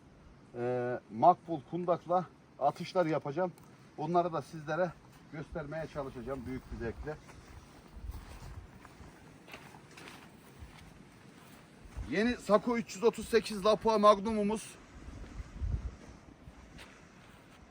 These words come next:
Yine atışlarda üç farklı mühimmatla bu tüfekle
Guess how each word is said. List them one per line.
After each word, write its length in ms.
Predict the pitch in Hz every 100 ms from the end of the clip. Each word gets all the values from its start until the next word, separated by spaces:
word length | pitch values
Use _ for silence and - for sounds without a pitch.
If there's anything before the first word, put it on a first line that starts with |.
| - - - - - - - - - -
Yine 180 | 175
atışlarda 760 | 175 180 208 - 180 165 170 185 - - - - - - - - - - - - - -
üç 240 | 233 247 -
farklı 360 | 208 - 202
mühimmatla 580 | 208 220 208 196 - 202
bu 80 | 196
tüfekle 500 | - 196 - 202